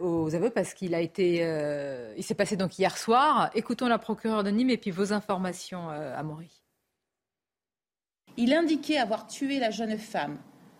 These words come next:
Speaker 2: dans le cadre d'une dispute liée à leur relation amoureuse, alors même qu'ils s'étaient retrouvés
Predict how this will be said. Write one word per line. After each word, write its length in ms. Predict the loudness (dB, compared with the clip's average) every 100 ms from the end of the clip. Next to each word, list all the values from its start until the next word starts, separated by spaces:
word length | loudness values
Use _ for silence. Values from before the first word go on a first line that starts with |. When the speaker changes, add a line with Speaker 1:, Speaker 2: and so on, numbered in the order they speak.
| -2
Speaker 2:
dans 120 | 0
le 120 | 0
cadre 380 | 0 -2 0 -2
d'une 220 | -2 -2
dispute 760 | 0 -2 -4 -10 -8 -8 -4 -6 -4
liée 500 | -4 -2 -2 -2 -2
à 100 | -2
leur 360 | 0 -2 -4 -4
relation 540 | -2 0 -2 -4 -2 0
amoureuse, 680 | 0 -4 -4 -4 -6 -10 -16 -20 -20 -20 -8 -2
alors 340 | 0 0 0
même 220 | 0 -2
qu'ils 160 | -4 -6
s'étaient 280 | -4 -2 -4
retrouvés 800 | -2 -4 -4 -6 -2 -2 -2